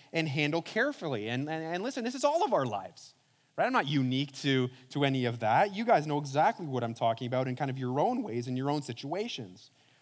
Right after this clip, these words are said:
And here in the text, what it says is, is that a life marked by this wisdom and this discretion, uh, breathes life into your soul.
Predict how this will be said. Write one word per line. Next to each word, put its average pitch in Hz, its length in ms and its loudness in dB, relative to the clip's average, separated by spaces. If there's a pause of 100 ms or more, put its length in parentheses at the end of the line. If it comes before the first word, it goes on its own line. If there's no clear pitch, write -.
(400)
And 127 80 -2
here 233 160 0
in 185 80 -2
the 139 60 -2
text, - 280 2
what 135 80 0
it 135 60 -4
says 220 400 4
is, 135 200 -2 (220)
is 147 120 0
that 156 100 4
a 147 40 6
life 208 380 4
marked 180 320 6
by 160 140 6
this 147 240 -2 (200)
wisdom 180 600 4
and 143 100 4
this 143 140 2
discretion, 151 920 2 (380)
uh, 151 300 4 (340)
breathes 202 400 2
life 208 540 6
into 190 320 0
your 180 100 6
soul. 170 500 4